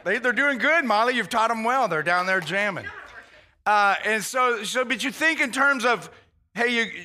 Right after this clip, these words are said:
you, you go to bed, man, and then you just toss and turn. And you're stirred up by something. You're worried by it.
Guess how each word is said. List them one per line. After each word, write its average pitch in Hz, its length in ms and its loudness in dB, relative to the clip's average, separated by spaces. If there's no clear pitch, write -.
you, 196 280 -2
you 185 100 -4
go 240 200 2
to 262 100 0
bed, 240 360 0
man, 233 240 0
and 214 100 -4
then 240 120 0
you 226 80 -2
just 190 260 -4
toss 254 380 0
and 170 160 -10
turn. 185 460 0
And 175 560 0
you're 180 240 -2
stirred 269 520 0
up 269 220 2
by 180 180 2
something. 170 440 -6
You're 160 140 -4
worried 208 540 0
by 143 300 2
it. 104 100 -8